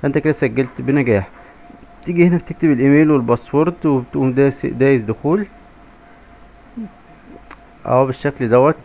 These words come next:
دي كده واجهة الموقع من الداخل، أنا لسه مسجل حالاً في الموقع.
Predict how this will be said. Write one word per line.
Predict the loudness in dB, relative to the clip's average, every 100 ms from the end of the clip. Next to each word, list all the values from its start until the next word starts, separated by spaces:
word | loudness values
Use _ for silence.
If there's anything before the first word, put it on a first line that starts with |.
| -18 -8
دي | -4
كده | -2 0 0
واجهة | 0 -2
الموقع | -2 0 0
من | -2 -2
الداخل، | -2 -4 -2 -6 -8 -18 -20 -6
أنا | -4
لسه | -2 -4
مسجل | -4 -4 -4
حالاً | -4 -4 -2
في | -4
الموقع. | -4 -6 -4 -4